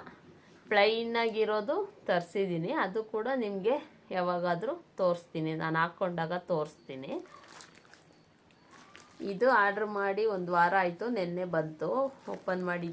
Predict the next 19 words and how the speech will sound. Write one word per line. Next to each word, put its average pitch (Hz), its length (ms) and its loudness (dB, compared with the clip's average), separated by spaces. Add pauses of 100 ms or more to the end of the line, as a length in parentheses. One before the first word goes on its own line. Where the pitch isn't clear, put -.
ನೋಡಿದೆ. 160 380 -6 (160)
ನೋಡಿ, 180 200 -6 (340)
ಈ 190 60 -4 (100)
ರೀತಿ 185 260 -6 (280)
ಪ್ಯಾಂಟ್ 185 340 -2 (100)
ಇದೆ, 180 160 -2 (1000)
ಈ 190 100 -4
ರೀತಿ 180 220 -8 (100)
ಕಟ್ಕೊಳಕ್ 190 600 -2
ದಾರನೂ 196 500 2
ಇದೆ, 196 160 -2 (240)
ಎಲಾಸ್ಟಿಕ್ 190 520 -4 (100)
ಕೂಡ 185 140 -4 (160)
ಇದೆ. 156 160 -4 (3750)
ನಾನು 220 220 2 (100)
ಸ್ವಲ್ಪ 220 300 -2 (140)
ಫ್ರೀ 220 180 -6 (160)
ಸೈಜ್ 220 240 -2 (120)
ತಗೊಂಡಿದ್ದೀನಿ 185 680 -2